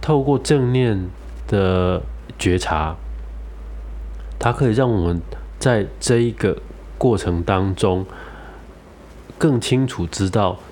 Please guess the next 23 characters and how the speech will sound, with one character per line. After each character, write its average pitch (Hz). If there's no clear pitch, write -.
自 123
己 82
是 101
什 85
么 85
样 90
子 85
的 82
状 82
态， 87
更 117
理 98
解 85
自 120
己 87
是 110
什 -
么 85
样 90
的 80
一 104
个 90
人。 82